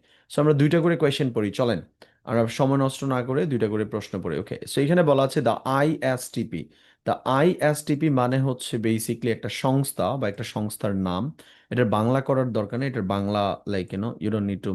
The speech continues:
make it বাংলা, right? Okay। The আইএসটিপি study, like, এটা একটা গবেষণা বা একটা সংস্থার নাম। এক্সামিন্ড করেছে, আচ্ছা, কি কি?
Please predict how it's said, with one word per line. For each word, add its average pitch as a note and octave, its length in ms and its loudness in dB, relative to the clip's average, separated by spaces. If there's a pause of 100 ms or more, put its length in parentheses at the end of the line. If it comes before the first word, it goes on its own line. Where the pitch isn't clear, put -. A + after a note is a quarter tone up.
make F#2+ 160 -6
it D#2+ 100 -6 (140)
বাংলা, A1 300 -10
right? D2+ 220 -14
Okay। - 240 -20 (540)
The - 180 0
আইএসটিপি D#3 560 2
study, G2+ 640 0
like, G2+ 380 -4
এটা A#2+ 160 -2
একটা C3+ 200 -2
গবেষণা G#2+ 680 0
বা G#2 160 -2
একটা F#2+ 180 -8
সংস্থার G2 500 -6
নাম। F2+ 320 -4 (540)
এক্সামিন্ড A#2+ 840 4 (140)
করেছে, G2 440 -2
আচ্ছা, F#2 280 -4
কি D3+ 240 -2
কি? F#3 300 0